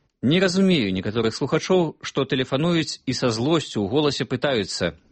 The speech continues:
калі вы ўжо перастанеце паклёпнічаць на беларускі народ.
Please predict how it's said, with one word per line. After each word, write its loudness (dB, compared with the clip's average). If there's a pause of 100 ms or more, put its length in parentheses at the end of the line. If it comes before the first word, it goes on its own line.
(140)
калі 0
вы 0
ўжо -4
перастанеце -4
паклёпнічаць -2
на 2
беларускі 0
народ. -4